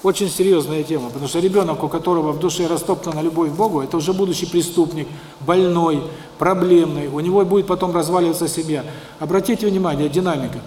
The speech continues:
Если родители развелись, дети разводятся.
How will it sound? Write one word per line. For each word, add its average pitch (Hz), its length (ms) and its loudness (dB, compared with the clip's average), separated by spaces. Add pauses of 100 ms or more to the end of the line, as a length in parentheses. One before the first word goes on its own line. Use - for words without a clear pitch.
(400)
Если 202 240 4
родители 214 440 4
развелись, 202 560 2 (420)
дети 170 260 4
разводятся. 135 580 -2